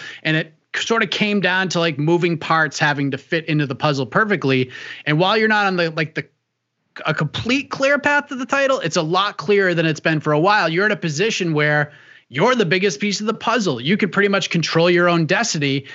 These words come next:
So if you go out there and you blow the doors off on July tenth, you could get a title shot no matter what happens on April twenty-fourth. Like, how does it feel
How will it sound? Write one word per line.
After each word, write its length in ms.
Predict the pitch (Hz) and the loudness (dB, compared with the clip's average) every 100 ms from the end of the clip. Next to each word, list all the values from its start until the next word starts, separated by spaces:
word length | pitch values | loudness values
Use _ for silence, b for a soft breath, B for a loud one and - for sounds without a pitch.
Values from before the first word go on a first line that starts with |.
| B B | B B
So 140 | 160 | -2
if 80 | 139 | 0
you 140 | 202 | 0
go 180 | 190 196 | 2 2
out 180 | 214 226 | 2 2
there 120 | 180 | 0
and 100 | 170 | 0
you 60 | 180 | -2
blow 380 | 147 143 196 | -4 -2 0
the 100 | 196 | 0
doors 340 | 165 180 233 170 | 0 2 2 2
off 220 | 147 139 | 0 2
on 100 | 147 | 0
July 320 | 139 147 160 | 2 2 0
tenth, 400 | 151 202 208 170 - b - | 0 0 -2 -4 -10 b -8
you 220 | 143 208 | -2 0
could 180 | 196 170 | 0 0
get 140 | 160 | 0
a 40 | |
title 300 | 156 160 156 | 0 -2 0
shot 240 | 147 160 156 | 0 -2 -2
no 80 | 156 | -2
matter 240 | 180 220 | 0 0
what 180 | 262 285 | 0 0
happens 360 | 214 151 143 | 0 0 -2
on 80 | 135 | -2
April 200 | 135 131 | -2 -4
twenty-fourth. 460 | 135 131 120 123 123 | -4 -4 -2 -4 -2
Like, 100 | 127 | -2
how 180 | 190 220 | 0 0
does 140 | 214 | 0
it 80 | 208 | -2
feel 460 | 208 208 214 208 | -2 0 0 -2